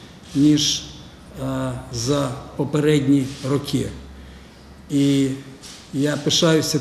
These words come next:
тим, що мені була надана така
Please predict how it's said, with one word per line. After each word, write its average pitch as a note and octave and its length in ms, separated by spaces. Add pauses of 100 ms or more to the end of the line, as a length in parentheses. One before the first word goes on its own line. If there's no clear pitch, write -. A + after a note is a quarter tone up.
тим, G3 280 (460)
що C#3+ 460 (100)
мені D#3 440 (200)
була C#3 300
надана B2+ 480 (680)
така C3 520